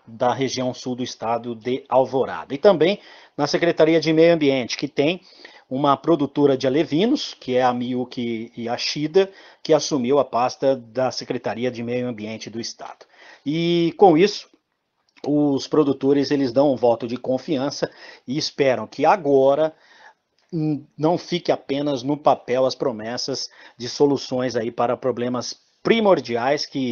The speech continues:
incidem também sobre cobrança de impostos, benefícios e melhorias para a produção de grãos no Tocantins. Porém, o Norte Agropecuário, aprofundando ainda mais,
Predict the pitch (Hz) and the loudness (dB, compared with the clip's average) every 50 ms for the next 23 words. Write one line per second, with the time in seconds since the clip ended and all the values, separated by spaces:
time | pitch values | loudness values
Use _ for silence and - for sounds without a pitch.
0 | 113 113 113 117 117 127 123 123 120 113 107 - - - 147 147 135 127 127 - | -4 -6 -10 -12 -8 -6 -6 -4 -4 -6 -8 -10 -10 -8 -8 -6 -6 -6 -8 -6
1 | - 117 120 123 117 - 120 113 - - - 139 127 - 143 151 165 160 - 139 | -6 -6 -6 -6 -8 -10 -12 -14 -8 2 2 2 2 2 0 -2 -2 -2 -4 -6
2 | 117 123 120 110 - _ - 117 123 143 143 131 - - - 123 - - - - | -8 -8 -12 -12 -12 _ -4 0 2 4 4 2 2 -4 -12 -12 -12 -14 -18 -20
3 | - - - - - _ _ 113 131 143 139 120 - - - 131 147 151 147 - | -20 -20 -20 -20 -20 _ _ -2 0 0 0 -2 -6 -8 -8 -6 -4 -4 -4 -4
4 | - 147 135 120 135 147 147 151 180 202 202 185 160 131 131 151 170 170 170 160 | -4 -6 -4 -4 -4 -4 0 4 4 6 8 6 6 4 4 2 4 6 6 6
5 | 143 - - - - - - - - - - - - _ _ - 143 143 143 147 | 4 0 -2 -4 -6 -8 -18 -20 -20 -20 -20 -20 -20 _ _ 6 8 8 8 8
6 | 147 147 139 - - 143 151 151 131 123 120 - - - 143 135 139 139 139 139 | 8 6 4 2 2 2 2 2 2 0 -4 -4 -2 0 0 2 2 2 2 2
7 | 135 123 120 113 107 107 107 107 107 120 123 123 120 113 117 110 104 - 135 139 | 0 0 -4 -6 -8 -12 -14 -12 -8 -6 -6 -4 -4 -4 -6 -8 -6 -2 0 2
8 | 131 131 135 143 147 147 139 143 - - - - - _ _ _ _ _ _ _ | 4 4 4 2 2 0 0 -2 -4 -8 -8 -10 -12 _ _ _ _ _ _ _
9 | - 123 131 131 131 131 135 127 - 139 123 113 - - - 82 80 - - - | -6 -4 -2 -2 -2 -2 -4 -4 -2 -2 -4 -2 -4 -10 -14 -14 -18 -18 -8 2
10 | - 185 170 156 190 214 208 - _ _ _ _ - - - 147 151 156 156 165 | 4 6 6 6 4 2 0 -6 _ _ _ _ -18 -8 -2 2 2 4 6 6
11 | 170 160 - 151 160 147 - 156 - - 143 139 139 135 - 139 - - 135 127 | 6 4 6 4 4 4 4 2 2 4 4 4 4 2 0 -4 -4 -4 -2 -2
12 | 135 135 143 - - 139 139 135 143 175 208 214 196 160 135 127 123 123 131 135 | 0 -2 -2 -2 -2 -2 -2 0 0 -2 0 4 4 4 4 4 0 0 -2 -2
13 | 147 156 - - - - - - | -2 -4 -6 -8 -14 -14 -16 -20